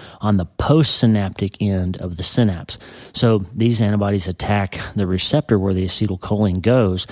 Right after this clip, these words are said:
and they block those receptors up, and you can't overcome that with repeated effort. In fact, the more you try,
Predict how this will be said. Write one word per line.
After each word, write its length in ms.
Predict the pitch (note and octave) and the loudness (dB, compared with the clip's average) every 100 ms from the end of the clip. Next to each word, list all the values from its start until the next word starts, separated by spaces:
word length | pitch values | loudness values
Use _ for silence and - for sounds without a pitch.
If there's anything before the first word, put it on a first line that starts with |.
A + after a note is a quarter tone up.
| - - - | -16 -20 -8
and 120 | G#2+ G#2+ | 0 0
they 100 | G2 | 0
block 380 | G#2+ A2+ B2 | 0 0 0
those 200 | - A2 | 2 2
receptors 560 | G2 G2 A2 - F2+ E2+ | 0 -2 -2 -2 -2 0
up, 320 | B2+ G#2 - | 0 0 -2
and 180 | G2+ F#2+ | -2 -2
you 80 | F#2 | -2
can't 400 | - - C3+ B2+ | -4 0 2 2
overcome 540 | B2 G#2 G2+ - B2+ | 0 -2 -4 2 4
that 200 | A2+ F2+ | 4 0
with 120 | G2+ F#2 | -4 -6
repeated 420 | F2+ - F#2+ F2+ | -6 -2 0 0
effort. 320 | G2+ - A#2+ - - | 0 -2 -10 -14 -18
In 60 | - | -6
fact, 180 | F#2 F#2 | -4 0
the 60 | |
more 200 | F#2+ G2 | 2 4
you 80 | G2+ | 2
try, 440 | F#2+ G2 F2+ F2+ | 0 -4 -4 -8